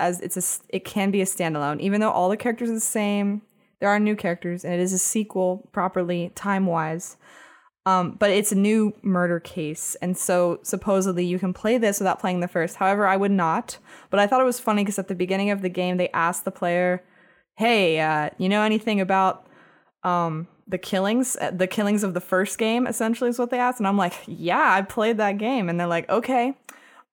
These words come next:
uh, who was the murderer?" <laughs> And then, and it, and it made me, like, type something in. I was like,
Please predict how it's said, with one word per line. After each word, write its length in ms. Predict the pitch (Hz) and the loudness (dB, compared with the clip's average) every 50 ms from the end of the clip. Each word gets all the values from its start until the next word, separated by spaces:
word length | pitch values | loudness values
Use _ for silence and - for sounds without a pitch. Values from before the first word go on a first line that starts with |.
| - | 0
uh, 280 | 190 190 196 196 196 208 | 2 4 4 4 4 4
who 80 | 226 | 4
was 100 | 254 277 | 2 2
the 80 | 240 233 | 4 4
murderer?" 400 | 220 226 294 302 190 160 180 - _ _ _ _ - | 4 4 4 2 2 0 -2 -4 _ _ _ _ -4
<laughs> 560 | 262 - - - - - - - - - - | -2 -2 -2 -4 -8 -8 -6 -2 -2 0 2
And 80 | - 349 | 2 4
then, 280 | 339 381 392 - 285 - - 855 880 - - | 4 4 4 2 0 0 0 -2 -2 -2 2
and 140 | - 247 233 | 2 4 4
it, 100 | 233 233 - | 4 2 2
and 160 | - 240 220 | 2 2 2
it 120 | 226 220 202 | 2 2 2
made 180 | 220 226 226 | 0 2 2
me, 220 | 233 240 233 220 208 | 2 2 2 0 0
like, 260 | - 208 196 196 - | 0 0 0 0 0
type 260 | - - 247 214 - | -2 -4 -4 -2 -2
something 380 | - - 247 254 254 208 196 196 | -2 0 0 2 2 0 0 0
in. 160 | 196 208 233 | 0 0 2
I 160 | 226 202 196 | 2 2 2
was 100 | 214 220 | 2 2
like, 320 | 214 190 190 190 185 - | 2 2 2 0 -2 -6